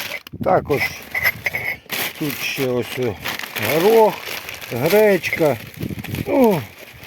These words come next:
воно, мабуть, просрочене, ми навіть не дивилися. Але ось, о, горох, там гречка запечатані. У нас є вдома худоба, кури, свині, то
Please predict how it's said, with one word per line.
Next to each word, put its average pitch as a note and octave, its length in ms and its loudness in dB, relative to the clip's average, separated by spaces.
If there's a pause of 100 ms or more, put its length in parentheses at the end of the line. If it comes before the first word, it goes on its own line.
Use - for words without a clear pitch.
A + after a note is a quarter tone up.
(580)
воно, F3 480 4 (480)
мабуть, E3 380 4
просрочене, F3+ 800 2
ми C3+ 360 -4 (100)
навіть B2 360 0 (560)
не D3+ 220 0
дивилися. D#3+ 760 2 (600)
Але C#3+ 240 2
ось, C3+ 240 0
о, B2+ 100 0
горох, F3 500 2
там C3+ 180 -2
гречка C#3 580 -2 (560)
запечатані. C3 1040 -2 (100)
У A#2+ 40 -8
нас D3 280 0
є C#3+ 180 -2
вдома C3 440 2
худоба, E3+ 600 4 (1600)
кури, F#3+ 340 -4
свині, E3 520 -2
то C3 260 -4